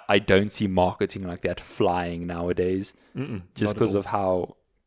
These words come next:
Speaker 1: it's almost like an attack on the people. Like, "Eh, you aren't exactly suited for this beer, but it'll change your life if you do try it." So, I don't know. It's quite an interesting campaign. Uh,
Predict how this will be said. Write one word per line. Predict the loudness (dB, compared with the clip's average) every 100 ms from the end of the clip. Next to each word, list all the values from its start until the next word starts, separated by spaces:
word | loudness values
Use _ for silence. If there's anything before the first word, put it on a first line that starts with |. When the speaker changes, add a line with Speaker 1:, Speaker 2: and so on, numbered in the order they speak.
| _ -4
Speaker 1:
it's | 2
almost | 4 4
like | -2 -2
an | -6
attack | -6 0 0 -2
on | -8
the | -6
people. | -8 -8 -8
Like, | -8 -10 -4
"Eh, | -4 -4 _ _ _ _ 2
you | 6
aren't | 6 2
exactly | -4 0 0 0 -6
suited | -4 -2 0 -2 0
for | 0
this | 0
beer, | -2 0 0 -2 _ _ 0
but | 2
it'll | 2 -4
change | -6 -2 -2 0
your | -2
life | -2 -4 -6
if | -8 -6
you | -2
do | -2
try | -2 -4 -4
it." | -8 -14 _ _ _ _ _ _ _
So, | 0 4 4 2
I | 0
don't | 2 2
know. | 0 -4
It's | -6 -6 -14 _ -16
quite | 2 4 4
an | 2
interesting | -4 -4 -6 0
campaign. | 0 2 2 2 -4
Uh, | -10